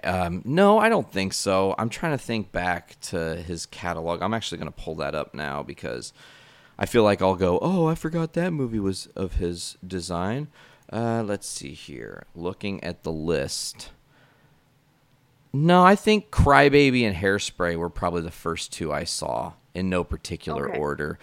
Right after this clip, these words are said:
Speaker 1: which a, a little bit more mainstream, obviously, Cry Baby being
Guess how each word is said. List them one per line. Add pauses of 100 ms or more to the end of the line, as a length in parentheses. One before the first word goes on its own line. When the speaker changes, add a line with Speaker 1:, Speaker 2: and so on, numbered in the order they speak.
(160)
Speaker 1:
which (100)
a, (140)
a
little
bit
more
mainstream,
obviously,
Cry
Baby
being